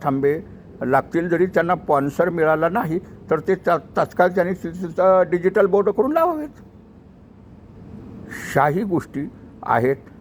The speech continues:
आणि, अ, म्हणजे वाहतूक व्यवस्था सुधारेल आणि रिक्षा चालकांचाही धंदाही चालू होईल. आता जरी शेअर रिक्षा जरी चालत असतील तरी रिक्षाचं मीटर हे चालू स्थितीतच लागतं,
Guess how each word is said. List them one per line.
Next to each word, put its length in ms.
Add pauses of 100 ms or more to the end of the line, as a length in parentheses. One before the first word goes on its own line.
आणि, 560 (280)
अ, 300
म्हणजे 500 (360)
वाहतूक 420
व्यवस्था 380
सुधारेल 540 (240)
आणि 180
रिक्षा 300
चालकांचाही 680
धंदाही 440 (600)
चालू 180
होईल. 120 (180)
आता 200
जरी 260
शेअर 300
रिक्षा 360
जरी 240
चालत 420
असतील 340 (480)
तरी 240 (260)
रिक्षाचं 580
मीटर 380
हे 120
चालू 520
स्थितीतच 920
लागतं, 460